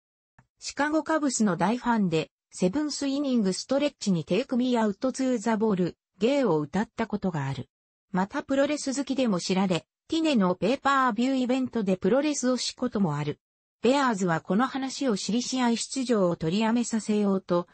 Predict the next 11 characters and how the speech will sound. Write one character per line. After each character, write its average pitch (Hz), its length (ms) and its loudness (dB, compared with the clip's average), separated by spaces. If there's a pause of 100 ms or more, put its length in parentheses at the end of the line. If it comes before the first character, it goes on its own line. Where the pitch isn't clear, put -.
(120)
し - 160 -8
た。 175 140 0 (1040)
二 185 120 2
千 294 280 -2
十 247 240 0
二 277 160 -2
年 196 300 2
一 160 220 -4
月、 185 400 -6 (220)
長 202 320 2
年、 240 280 0